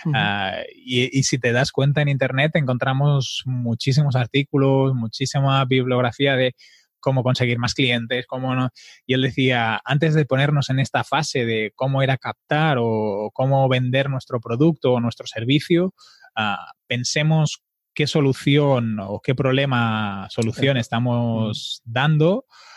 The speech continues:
Speaker 1: Sí.
Speaker 2: ah, lancemos algo al mercado que sea pequeño, que no nos, eh, suponga mucho esfuerzo,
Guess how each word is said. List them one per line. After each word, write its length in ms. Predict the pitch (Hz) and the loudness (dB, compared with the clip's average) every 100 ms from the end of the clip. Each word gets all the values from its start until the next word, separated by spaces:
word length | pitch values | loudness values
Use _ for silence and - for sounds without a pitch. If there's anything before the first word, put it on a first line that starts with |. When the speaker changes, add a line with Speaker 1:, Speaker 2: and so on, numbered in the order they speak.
| - | -20
Speaker 1:
Sí. 80 | - | -6
Speaker 2:
ah, 300 | 113 98 87 - _ _ _ _ | -4 -4 -6 -18 _ _ _ _
lancemos 880 | 123 117 110 107 - 147 160 160 - | -4 -2 0 -2 -2 0 2 2 2
algo 280 | 147 143 143 | 0 2 2
al 120 | 131 | 2
mercado 520 | 123 117 139 160 135 | 0 -2 0 2 0
que 120 | 110 | 0
sea 640 | 101 127 131 127 123 117 113 _ _ _ - 110 - | -2 -2 0 0 0 -2 -6 _ _ _ -16 -16 -10
pequeño, 420 | - 95 147 160 | -8 -2 0 0
que 80 | 127 | 0
no 100 | 120 | 0
nos, 360 | 131 135 - - | 0 -2 -6 -6
eh, 640 | 131 117 113 107 107 101 - | -4 -2 -2 -4 -6 -8 -8
suponga 440 | - 117 135 139 | -8 -2 0 2
mucho 240 | 135 131 127 | 2 2 0
esfuerzo, 520 | 117 139 143 - 117 | 2 0 2 0 -2